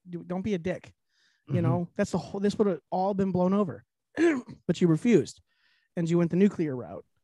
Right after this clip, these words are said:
Speaker 1: You l-, compare that to Governor Whitmer, where she took power,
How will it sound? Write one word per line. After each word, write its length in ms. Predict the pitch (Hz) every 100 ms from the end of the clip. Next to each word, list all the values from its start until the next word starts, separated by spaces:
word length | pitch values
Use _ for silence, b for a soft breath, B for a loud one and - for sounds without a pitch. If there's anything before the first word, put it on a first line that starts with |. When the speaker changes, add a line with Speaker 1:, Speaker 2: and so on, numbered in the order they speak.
| _ _ _ _
Speaker 1:
You 360 | 202 151 220 247
l-, 60 | 254
compare 280 | - 247 370
that 140 | 302
to 80 | -
Governor 340 | 220 214 220 156
Whitmer, 400 | 160 156 127 117 _ _ _ _ _
where 520 | 190 190 185 180 156 - _ _
she 280 | - 220 196
took 240 | 233 262
power, 440 | - 196 170 180